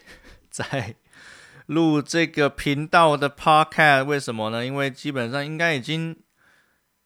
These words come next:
应该有半年以上，还是快一年吗？我真的有点忘记了，因为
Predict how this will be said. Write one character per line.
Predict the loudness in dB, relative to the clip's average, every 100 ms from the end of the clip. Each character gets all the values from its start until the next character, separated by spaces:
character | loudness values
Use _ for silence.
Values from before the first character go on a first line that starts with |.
| _ _
应 | -12 -2
该 | 0 2
有 | 2 0 -4 _ _ _ _ _ _ _ _
半 | 0 2
年 | 0 -4
以 | -6
上， | -2 0 0 -6 -16
还 | -8 -6
是 | -4 -4
快 | -2 0 -2
一 | -2
年 | -6 -6
吗？ | -4 -4 -6 -10 -18
我 | -6 -2 -2
真 | -2 -2
的 | -2
有 |
点 | -2 -2
忘 | -4 -6
记 | -6
了， | -4 -4
因 | -4
为 | -4 -4